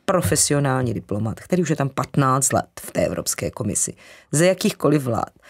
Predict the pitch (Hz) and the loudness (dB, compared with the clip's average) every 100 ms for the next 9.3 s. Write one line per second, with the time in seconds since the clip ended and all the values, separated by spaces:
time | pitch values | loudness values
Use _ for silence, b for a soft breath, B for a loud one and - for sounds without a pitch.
0 | B B 120 - 262 196 240 247 214 - | B B 0 2 2 4 4 2 0 0
1 | 165 160 151 135 - - 147 131 - 135 | 2 4 2 0 -2 -2 -2 -4 0 0
2 | - 131 123 113 131 147 143 139 - - | 0 0 0 0 2 2 2 0 0 -4
3 | 117 127 123 - - 117 120 113 - 113 | 0 0 0 -6 -8 -4 -2 -2 -4 -6
4 | B B B B 135 131 139 131 123 127 | B B B B 2 4 2 2 0 2
5 | 123 - - 117 120 - 123 120 117 131 | 2 2 4 4 2 0 0 -2 -2 0
6 | 123 117 - - 127 127 - 131 117 - | 0 0 -2 0 0 2 2 0 -2 -2
7 | 117 110 110 - 127 123 - - - 123 | -2 0 -2 -2 -2 -2 -4 -6 -4 -2
8 | 120 117 117 - - 120 107 123 135 131 | -2 -4 -4 -4 -6 -6 -4 0 2 2
9 | 127 - | 0 -4